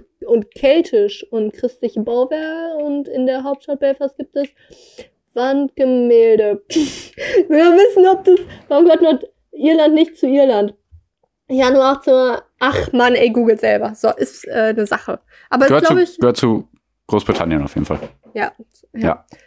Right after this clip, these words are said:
Speaker 1: Ähm, übrigens gibt's in Irland, die sprechen da, also die
Speaker 2: Ach so.
Speaker 1: können schon
Speaker 2: Hm.
Speaker 1: auch Englisch sprechen,
Speaker 2: Ja.
Speaker 1: aber die
Speaker 2: Ey,
Speaker 1: sprechen
Speaker 2: ey,
Speaker 1: da
Speaker 2: ey, ey, ey.
Speaker 1: Nee, nicht nur, also nicht nur, dass die dann einen Akzent haben, die
Speaker 2: Hm.
Speaker 1: haben auch eine eigene Sprache.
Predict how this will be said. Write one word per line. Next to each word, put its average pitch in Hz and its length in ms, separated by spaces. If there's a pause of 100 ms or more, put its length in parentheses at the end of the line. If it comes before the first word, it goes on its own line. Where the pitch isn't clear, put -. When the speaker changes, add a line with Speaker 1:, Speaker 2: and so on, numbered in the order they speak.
(260)
Speaker 1:
Ähm, 226 640 (320)
übrigens 339 460
gibt's - 320
in 247 220
Irland, 349 680 (320)
die 262 80
sprechen 330 360
da, 262 360 (120)
also 202 200 (320)
die 240 80
Speaker 2:
Ach 220 40
so. - 120
Speaker 1:
können 214 180
schon 349 220
Speaker 2:
Hm. - 60
Speaker 1:
auch 170 120
Englisch 269 320
sprechen, 247 440 (100)
Speaker 2:
Ja. - 260
Speaker 1:
aber 214 160
die - 80
Speaker 2:
Ey, 226 100
Speaker 1:
sprechen 104 260
Speaker 2:
ey, 143 60
Speaker 1:
da 285 180
Speaker 2:
ey, - 80
ey, 98 540 (280)
ey. 107 40 (260)
Speaker 1:
Nee, 262 300
nicht 285 300
nur, 330 140 (260)
also 247 220
nicht 339 180
nur, 277 100
dass 247 180
die 226 100
dann 220 140
einen 196 60
Akzent - 460
haben, 330 240 (240)
die 196 140
Speaker 2:
Hm. 269 40
Speaker 1:
haben 269 120
auch 269 200
eine 294 120
eigene 269 320
Sprache. 202 640